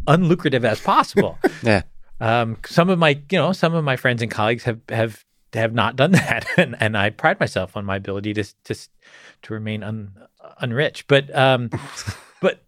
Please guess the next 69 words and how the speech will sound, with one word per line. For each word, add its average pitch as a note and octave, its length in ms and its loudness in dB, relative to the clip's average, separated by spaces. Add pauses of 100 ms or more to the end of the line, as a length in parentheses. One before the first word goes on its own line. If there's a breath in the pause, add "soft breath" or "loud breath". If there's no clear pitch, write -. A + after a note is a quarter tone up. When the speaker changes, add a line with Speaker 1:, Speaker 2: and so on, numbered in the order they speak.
(440)
Speaker 1:
but G#3+ 140 4
I, A3+ 60 4
th-, G#3+ 140 -8
but A#3+ 120 4
I, G3+ 140 0
but A3 200 0
I A#3 100 0
do C#4+ 200 0
believe C#4+ 480 -2
that, F3 160 -6 (140)
that, E3 220 -4 (540)
like, A3 120 0
I'm B3+ 120 0
glad. A3 480 2
I D#3+ 60 -2
mean, E3 140 0
I'm D#3+ 80 2
glad E3+ 240 4
that C3 100 0
it B2 60 -10
worked B2+ 180 -6
out C#3 180 4
for B2 120 -8
me. G2+ 120 -6
<laughs> - 300 -2
It B3 400 6
could G3+ 120 6
have F#3 80 0
been F3+ 120 2
like, C#3+ 200 4 (280 loud breath)
"Oh, A#3 220 0
I, D#3 80 4
what C3+ 200 2
I A#2+ 40 6
was A#2 160 -2
really C4+ 360 4
fascinated F3 600 -2
by A2+ 160 2
is A2+ 100 0
this C3+ 120 -2
particular G3+ 400 -2
kind F#3+ 180 0
of F3 80 0
engraving C#3+ 520 2
that G2+ 120 -4
nobody B2 240 -4
cares D3 260 0
about." G2+ 240 -4 (540 loud breath)
But, C#3+ 280 4
um, C3 340 4
so - 120 2
I C3+ 60 4
got D#3+ 140 2
lucky, D3+ 260 2
and A#2+ 100 2
the A2+ 60 2
thing D3 180 2
that B2+ 100 2
I A#2+ 40 4
cared A#2+ 220 0
about A2+ 180 0
happened G2 280 -8
to G#2 60 -10
be G#2 120 -2
a F#2 40 -2
thing A2+ 160 -4
that G#2 140 -4
other D3 160 4
people G2+ 280 -6